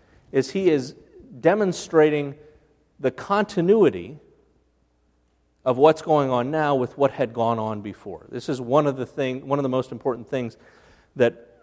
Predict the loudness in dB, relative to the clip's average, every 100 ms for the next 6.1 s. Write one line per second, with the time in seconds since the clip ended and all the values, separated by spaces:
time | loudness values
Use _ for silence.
0 | -20 -4 -2 -2 -10 -20 _ -2 0 0
1 | -4 -10 -4 -4 0 2 2 2 0 -4
2 | 2 4 4 0 0 -2 2 2 2 0
3 | -4 -6 -2 -2 -2 -4 -6 -2 -2 -2
4 | -12 -12 -10 -8 -2 -2 -2 -4 -8 -2
5 | -2 -2 -10 -8 -8 -6 -4 0 0 0